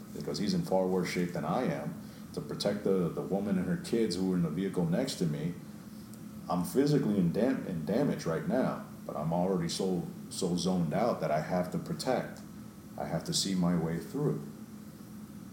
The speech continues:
As, as traumatic as an experience as that was, I was able to compose myself. The problem that I had was the trauma was coming out after the fact in a variety of different ways.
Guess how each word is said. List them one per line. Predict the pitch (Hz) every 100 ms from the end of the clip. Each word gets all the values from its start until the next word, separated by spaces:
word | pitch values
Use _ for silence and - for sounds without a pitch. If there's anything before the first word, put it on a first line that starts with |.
| - - - 87
As, | 85 76 73 -
as | 80 76 76 71
traumatic | - 90 76 87 101 120
as | 107 101
an | 95
experience | 90 - 98 98 98 90
as | 85 78
that | 87 78
was, | 139 165 90 - - - - -
I | 76
was | 82 87
able | 92 90
to |
compose | 87 90 - 131 131
myself. | 92 73 - - - - -
The | -
problem | - - 123 190 147 87
that | 78
I | 71 -
had | 76 67 - - - - - - - - -
was | 73 65 -
the | -
trauma | - - 90 98 82
was | 78 76
coming | - 92 78 78
out | 98 80 - -
after | 82 - 87
the | 76
fact | - 104 98 -
in | 82
a | 73
variety | 76 78 80 82 76
of |
different | 76 76 - 82
ways. | 87 76 - -